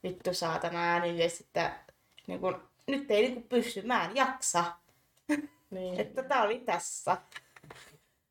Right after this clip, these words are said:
Speaker 2: Jep, mut onneksi siitäkin päästiin.
Speaker 1: Et me oltiin jo yhdessä vaiheessa niinku, ää, mehän ollaan mainittu siitä jossain jaksossa mun mielestä.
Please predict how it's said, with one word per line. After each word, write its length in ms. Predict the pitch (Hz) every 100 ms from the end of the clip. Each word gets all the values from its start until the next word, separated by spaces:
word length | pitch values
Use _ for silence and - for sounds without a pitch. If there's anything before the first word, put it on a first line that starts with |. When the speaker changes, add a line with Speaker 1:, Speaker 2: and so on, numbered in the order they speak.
| _ _ _ -
Speaker 2:
Jep, 360 | 180 180 180
mut 260 | 185 185 185
onneksi 600 | 208 233 247 - 233 233 _ _ - _ _
siitäkin 680 | - 190 190 185 185 170 175 _
päästiin. 800 | 185 139 - - 190 190 185 - _ _ _ -
Speaker 1:
Et 280 | 190 185 -
me 120 | 208
oltiin 300 | 190 190 196
jo 140 | 196 202
yhdessä 340 | 208 196 185
vaiheessa 340 | 180 185 -
niinku, 340 | 185 - - 185 190 - _ _ _ _ _ _ _ _
ää, 340 | 180 175 175 - _ -
mehän 220 | 240 285
ollaan 160 | 330 392
mainittu 500 | 381 214 175 - -
siitä 340 | - - -
jossain 300 | - - -
jaksossa 340 | - 208 _ _
mun 120 | 226
mielestä. 340 | 220 220 220